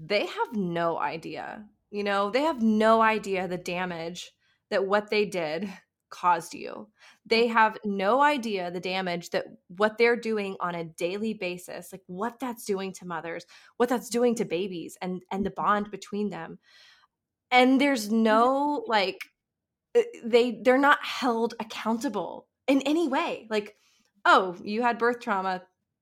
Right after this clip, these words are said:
Speaker 1: Too bad." Like, "Oh, you were anxious. Too bad. Like, you had a healthy baby." Like,
Speaker 2: Yeah.
Speaker 1: that is such garbage. Like, what a garbage system.
Speaker 2: Yeah.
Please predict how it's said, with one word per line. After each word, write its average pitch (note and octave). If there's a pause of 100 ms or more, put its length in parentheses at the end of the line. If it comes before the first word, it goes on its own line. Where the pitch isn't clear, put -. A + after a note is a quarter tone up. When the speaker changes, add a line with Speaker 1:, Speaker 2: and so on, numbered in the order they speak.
(160)
Speaker 1:
Too C#4+
bad." C4+
Like, G3+
"Oh, G4
you C4+
were C4+
anxious. B3+ (580)
Too A3+
bad. B3+
Like, F#3 (260)
you -
had E3
a G3+
healthy A3
baby." C#4
Like, G3+ (280)
Speaker 2:
Yeah. G#3 (160)
Speaker 1:
that G#3+
is C4+
such - (640)
garbage. C#4
Like, G#3+
what B3+
a A#3+
garbage A3+
system. B3+ (400)
Speaker 2:
Yeah. G#3